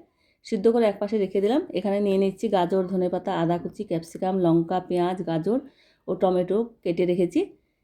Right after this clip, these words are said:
এখানে আমি দিয়ে দিলাম একটি পাত্রে দুটো ডিম ভেঙে নিয়েছি, দিয়ে দিচ্ছি গাজর,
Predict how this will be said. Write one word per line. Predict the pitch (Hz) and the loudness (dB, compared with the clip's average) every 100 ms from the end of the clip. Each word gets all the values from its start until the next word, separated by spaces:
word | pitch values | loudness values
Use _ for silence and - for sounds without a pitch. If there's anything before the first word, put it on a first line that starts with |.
| _ _ _ _ _ - | _ _ _ _ _ -8
এখানে | 202 220 226 | 0 2 2
আমি | 226 | 2
দিয়ে | 220 220 214 | 4 4 2
দিলাম | 220 233 | 2 0
একটি | 208 208 | -2 -4
পাত্রে | 214 185 - 247 294 - _ _ _ - | -4 -4 -4 -2 -2 -2 _ _ _ -12
দুটো | 196 190 208 | -4 0 2
ডিম | 196 202 | 2 2
ভেঙে | 208 196 | 2 2
নিয়েছি, | 190 185 180 302 339 | 2 0 0 -2 0
দিয়ে | 196 185 | 0 0
দিচ্ছি | 190 - 190 | -2 -2 -2
গাজর, | 180 170 180 285 | 0 2 2 2